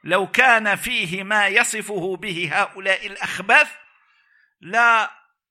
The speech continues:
اتهموا بذلك من يدعون أنهم شيعته،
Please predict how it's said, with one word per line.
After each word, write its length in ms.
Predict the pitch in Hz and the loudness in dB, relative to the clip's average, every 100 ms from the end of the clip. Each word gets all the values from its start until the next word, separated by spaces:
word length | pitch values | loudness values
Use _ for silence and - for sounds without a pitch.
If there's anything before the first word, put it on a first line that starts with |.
| _ 185 | _ -16
اتهموا 580 | 180 247 220 226 214 | -4 0 2 0 -2
بذلك 920 | 190 196 202 240 208 196 202 208 214 - _ _ _ _ _ _ | -6 -4 0 2 2 0 0 0 0 -4 _ _ _ _ _ _
من 180 | 180 226 | -6 0
يدعون 680 | 220 220 214 202 247 247 | 0 2 2 2 2 0
أنهم 640 | 226 214 226 220 208 190 240 | 0 0 -2 0 0 0 -4
شيعته، 720 | - 262 175 160 139 101 87 | -6 -2 0 0 -4 -12 -16